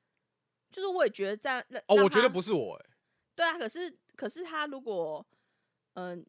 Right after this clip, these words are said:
Speaker 1: 比如说你想，你觉得他只能在那个，就是小空间里面帮你做东西，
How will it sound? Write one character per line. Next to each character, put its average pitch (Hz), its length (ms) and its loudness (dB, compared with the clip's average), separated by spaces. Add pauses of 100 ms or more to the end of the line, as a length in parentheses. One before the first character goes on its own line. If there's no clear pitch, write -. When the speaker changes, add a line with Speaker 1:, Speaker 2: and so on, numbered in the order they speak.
(140)
Speaker 1:
比 196 100 -12
如 196 60 -8
说 254 140 -6
你 247 100 -8
想， 240 180 -12
你 202 220 -8
觉 214 220 -6
得 247 100 -4
他 247 320 -4
只 - 240 -16
能 175 160 -8
在 226 220 -6
那 220 100 -10
个， 175 340 -6
就 208 140 -12
是 208 60 -6
小 175 180 -6
空 214 200 -8
间 202 180 -8
里 165 40 -12
面 185 160 -12
帮 196 220 -8
你 156 100 -14
做 185 320 -8
东 180 240 -12
西， 185 320 -14